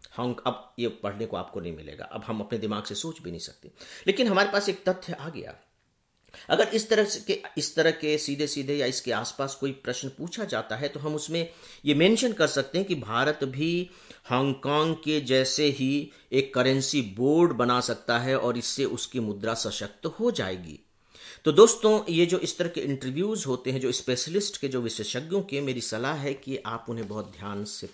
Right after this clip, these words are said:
पढ़ें, और केवल पढ़ें ही नहीं, बल्कि वो अगर कोई नई बात कहते हैं, तो बाकायदे आप उन्हें note कर लें। और फिर जब आप आलोचनात्मक परीक्षण करेंगे या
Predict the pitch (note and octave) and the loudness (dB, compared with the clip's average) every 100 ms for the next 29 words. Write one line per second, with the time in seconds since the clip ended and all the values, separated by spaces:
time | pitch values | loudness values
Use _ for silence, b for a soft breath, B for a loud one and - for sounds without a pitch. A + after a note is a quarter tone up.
0 | - G2+ G#2 C#3+ - B B B B B | -8 -8 -8 -10 -12 B B B B B
1 | A2+ - B2 A#2 - A2 C#3+ D3+ C#3+ E3 | -8 -2 0 0 -2 -4 -4 -4 -6 -6
2 | D3 A#2 A2+ A#2+ A#2 A2 A2+ G#2+ G#2+ G#2+ | -4 -4 -4 -6 -6 -2 -2 0 -4 -4
3 | G#2+ F#2+ G#2+ D#3+ F#3 C3 B2 - A2 G#2+ | -6 -4 -4 -4 -4 -8 -10 -10 -12 -10
4 | - A2 G#2 G#2 - B B B - A2 | -6 -6 -4 -8 -10 B B B -2 -2
5 | A2+ A#2 C3+ D#3 - A2 A#2 A#2 A#2 A2 | -2 -2 -4 -4 -4 -4 -6 -6 -6 -6
6 | F2 G2 B2 F3+ F#3+ - C3 B2 B2+ B2+ | -6 -2 4 4 2 0 0 2 0 -2
7 | B B - C3+ - A3+ D#3+ F3 F3 - | B B 0 0 4 2 4 2 2 -2
8 | C#3+ C#3 C#3+ C3+ C3 B2+ B2+ C3+ C3 A#2+ | -2 2 2 2 0 -2 -2 -6 -4 -4
9 | A#2+ - A#2+ - A2+ A2+ A2 A2 A2+ G#2+ | -2 -4 -6 -2 -2 0 -2 -2 -2 0
10 | A2+ A2+ A2 | 0 0 0